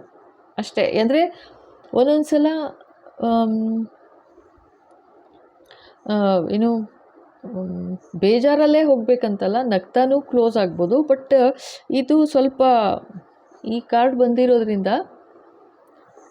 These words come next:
and ಇಲ್ಲಿ, ಇದು, ಇದು ಡೆತ್ ಕಾರ್ಡ್ ಅಂತ, ಇದು ಅಂದರೆ ಟ್ರಾನ್ಸ್‌ಫಾರ್ಮೇಷನ್, ಓಕೆ, ಆಮ್,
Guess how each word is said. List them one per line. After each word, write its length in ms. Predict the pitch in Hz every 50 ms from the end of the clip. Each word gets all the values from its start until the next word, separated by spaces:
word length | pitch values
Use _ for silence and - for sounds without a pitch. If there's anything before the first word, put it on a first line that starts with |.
| - _ _ _ - _ - _ _ _ _ _ _ _ _ - - 233 240 254
and 160 | 262 269 254 247 - - - - - - - - -
ಇಲ್ಲಿ, 500 | 208 220 214 214 220 226 220 226 220 220 214 - - _ - 208 202 202 196
ಇದು, 240 | 180 180 - - - -
ಇದು 240 | 226 233 202 226 208
ಡೆತ್ 400 | 180 175 190 208 202 - - 254
ಕಾರ್ಡ್ 320 | - 254 233 226 214 190
ಅಂತ, 200 | 180 170 175 - - - - -
ಇದು 200 | - 170 - -
ಅಂದರೆ 320 | - 175 180 196 247 294
ಟ್ರಾನ್ಸ್‌ಫಾರ್ಮೇಷನ್, 960 | 359 - - 269 277 320 311 - - 311 277 240 214 185 180 180 - 160 123 - - -
ಓಕೆ, 280 | - - - 202 196 165 - - - - - - - - - - - -
ಆಮ್, 540 | 196 190 185 180 180 175 175 175 175 170